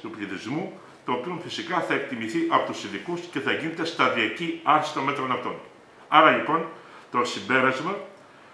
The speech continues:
αυτό που συστήνουν οι ειδικοί είναι ένα, ότι δεν χαλαρώνουμε όταν κάνουμε το εμβόλιο, συνεχίζουμε να τηρούμε τα μέτρα,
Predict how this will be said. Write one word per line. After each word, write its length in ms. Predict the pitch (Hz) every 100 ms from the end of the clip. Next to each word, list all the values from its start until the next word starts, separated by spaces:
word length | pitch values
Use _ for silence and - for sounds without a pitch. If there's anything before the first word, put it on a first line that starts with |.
| - -
αυτό 280 | 123 - 160
που 180 | 165 135
συστήνουν 420 | - - 160 -
οι 100 | 139
ειδικοί 360 | 120 110 107 170
είναι 180 | 165 160
ένα, 320 | 120 92 - - - -
ότι 460 | 131 - 123 123 - - -
δεν 220 | 120 190
χαλαρώνουμε 760 | - 139 117 110 110 110 143 - - - - -
όταν 180 | 123 120
κάνουμε 200 | 117 113
το 60 |
εμβόλιο, 440 | 107 107 147 175 180
συνεχίζουμε 960 | - 151 143 131 - - 214 131 127
να 100 | 123
τηρούμε 440 | 123 120 117 120 110
τα 140 | 107
μέτρα, 520 | 101 107 120 175 -